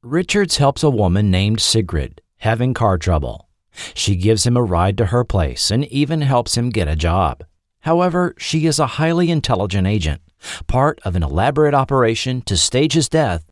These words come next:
and abscond with Richards to deliver him to a billionaire, supposedly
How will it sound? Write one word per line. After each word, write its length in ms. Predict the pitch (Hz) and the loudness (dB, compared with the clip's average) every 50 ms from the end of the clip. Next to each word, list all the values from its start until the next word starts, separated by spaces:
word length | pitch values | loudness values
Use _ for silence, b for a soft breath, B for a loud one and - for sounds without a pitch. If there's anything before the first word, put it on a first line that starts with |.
| _ _ | _ _
and 160 | - 104 101 101 | -6 -2 0 0
abscond 560 | 104 92 92 - - - 135 143 151 160 151 | 0 0 0 -2 -2 0 -2 -2 -2 -2 0
with 220 | 156 156 139 127 | 0 -2 0 0
Richards 460 | 143 147 - - 92 90 82 - - | 0 0 0 0 -2 -2 -2 -4 -4
to 120 | - - 113 | -2 -2 0
deliver 360 | 95 110 107 123 131 147 160 | 0 2 2 2 2 2 2
him 160 | 160 170 165 | 2 2 0
to 160 | - - 151 | 0 0 0
a 40 | 147 | 0
billionaire, 720 | 127 101 151 165 170 139 110 92 85 80 73 69 67 64 - | 0 2 2 2 4 4 2 2 2 2 0 0 -4 -6 -6
supposedly 840 | - - 127 - - 170 165 135 110 101 80 82 82 80 76 80 | -4 -2 -2 0 2 2 2 2 0 -2 -2 -2 -2 -2 -2 -4